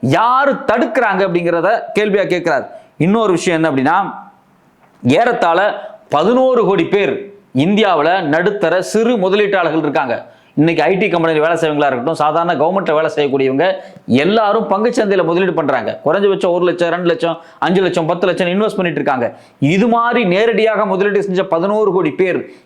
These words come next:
இதுல எப்படியெல்லாம் பாதிக்கப்பட்டிருக்காங்க, இது குறித்து ஏன் வாயே திறக்க மாட்டேங்கிறாங்க, இதை மறைக்கிறதுக்கு தான் இந்த அம்மா வரமாட்டேங்கிறாங்க அப்படிங்கிற கேள்வியை ராகுல் முன்வைக்கிறாரு. இதுல நாம் ரொம்ப ரொம்ப ரொம்ப கவனிக்க வேண்டிய விஷயம் என்ன அப்படின்னா, மோடி அரசாங்கம் ஆட்சிக்கு வந்ததுக்கு பிறகு ஏதோ ஒரு மூலையில இருந்த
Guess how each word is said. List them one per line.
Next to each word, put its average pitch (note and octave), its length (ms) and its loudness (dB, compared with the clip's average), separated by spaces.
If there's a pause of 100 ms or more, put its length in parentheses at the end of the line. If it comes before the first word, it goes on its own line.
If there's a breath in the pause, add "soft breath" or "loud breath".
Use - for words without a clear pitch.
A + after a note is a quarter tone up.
இதுல C#3+ 360 2
எப்படியெல்லாம் A3 640 0
பாதிக்கப்பட்டிருக்காங்க, E3+ 880 0 (260 loud breath)
இது E3+ 240 2
குறித்து G3 360 2
ஏன் F#3 220 0
வாயே G#3 380 2
திறக்க F#3+ 400 0
மாட்டேங்கிறாங்க, E3 480 0
இதை D#3 180 2
மறைக்கிறதுக்கு G3 560 0
தான் B3 260 0 (200 loud breath)
இந்த F3+ 260 0
அம்மா F#3+ 240 2
வரமாட்டேங்கிறாங்க F3+ 600 0 (100)
அப்படிங்கிற E3 220 -2
கேள்வியை F3+ 480 0
ராகுல் F3+ 500 0
முன்வைக்கிறாரு. D3+ 520 -2 (500 soft breath)
இதுல D3 200 0
நாம் C#3+ 200 0
ரொம்ப E3 220 2
ரொம்ப G#3 180 0
ரொம்ப G#3+ 220 0
கவனிக்க F#3+ 340 0
வேண்டிய F3+ 200 0
விஷயம் D#3+ 280 -2
என்ன C3 180 -2
அப்படின்னா, D3+ 240 -2 (360 loud breath)
மோடி A3 240 2
அரசாங்கம் F#3 440 0
ஆட்சிக்கு E3 460 0
வந்ததுக்கு D#3+ 260 0
பிறகு C3+ 680 -2
ஏதோ F#3 320 2
ஒரு A#3+ 240 0
மூலையில G3+ 440 2
இருந்த G3+ 480 2